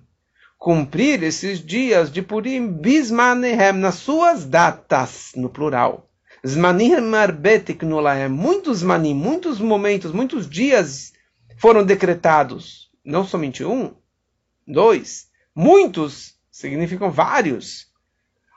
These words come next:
Ou seja, não somente que você pode ler dia onze, doze, treze, mas a Megillah, ela foi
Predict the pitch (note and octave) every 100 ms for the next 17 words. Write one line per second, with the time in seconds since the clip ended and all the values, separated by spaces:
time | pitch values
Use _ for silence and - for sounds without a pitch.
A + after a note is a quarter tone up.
0 | _ A3 - A3 G3+ F#3 A3+ F4 - B3+
1 | A3+ C#4 - F#3+ C3+ - _ - - _
2 | F#3+ F#3 E3+ D3+ D#3 F3+ E3+ E3+ A#3 F3
3 | D#3+ D#3 F3 F#3+ C3+ C#3+ C#3 F3+ D#3+ C#3+
4 | D#3+ E3 F#3 A3 A3+ D3 E3 - _ _
5 | _ _ _ D3 D#3 D#3 D3 D3 C#3 C#3+
6 | D3 A3 B3+ A3 - F#3+ G3+ F#3+